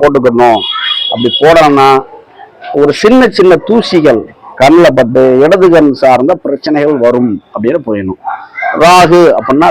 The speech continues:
சர்ப்ப கிரகம். அப்படி இருக்கனால காலுக்கு வந்து பாத்தீங்கன்னா செருப்பு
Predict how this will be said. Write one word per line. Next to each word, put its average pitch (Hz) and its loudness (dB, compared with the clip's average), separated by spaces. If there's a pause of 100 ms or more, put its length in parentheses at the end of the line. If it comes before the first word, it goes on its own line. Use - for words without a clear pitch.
(120)
சர்ப்ப 165 0
கிரகம். 117 0 (160)
அப்படி 113 -4
இருக்கனால 131 0 (300)
காலுக்கு 180 4
வந்து 147 0
பாத்தீங்கன்னா 139 -2
செருப்பு 208 0